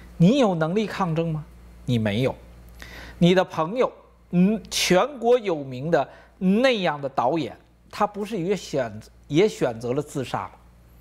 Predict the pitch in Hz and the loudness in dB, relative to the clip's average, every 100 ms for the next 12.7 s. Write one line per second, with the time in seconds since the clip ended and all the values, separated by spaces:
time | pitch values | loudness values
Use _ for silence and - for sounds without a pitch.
0 | - - - - - - - - 196 208 | -20 -20 -20 -20 -20 -20 -20 2 4 4
1 | 214 220 185 196 147 - - _ _ _ | -2 -4 -2 0 -2 -6 -18 _ _ _
2 | - - - 185 185 151 165 220 147 - | -20 -18 0 2 2 0 0 2 0 -4
3 | _ _ _ _ _ _ - 240 180 151 | _ _ _ _ _ _ -2 2 2 0
4 | 151 147 - 165 151 127 143 151 - 277 | -4 -6 0 2 4 2 -2 -8 -4 0
5 | 220 160 185 156 165 139 131 - 185 151 | 0 0 0 0 0 -2 -4 -2 -4 -2
6 | 139 180 170 180 113 - _ _ - 147 | -4 -2 0 0 -2 -8 _ _ -4 0
7 | 143 135 151 190 190 175 165 143 - 180 | 2 0 -4 -2 -2 -4 -8 -8 -6 -8
8 | 170 - - _ _ _ _ _ _ - | -10 -16 -20 _ _ _ _ _ _ -20
9 | _ 156 180 196 202 262 202 233 302 226 | _ 2 2 2 0 0 0 0 -2 -2
10 | 160 - 127 135 139 - _ _ _ _ | -6 -8 -2 0 0 -4 _ _ _ _
11 | _ _ _ _ _ - - 254 180 160 | _ _ _ _ _ -2 2 0 0 -6
12 | 185 180 170 190 208 110 | -6 -2 0 0 -2 -4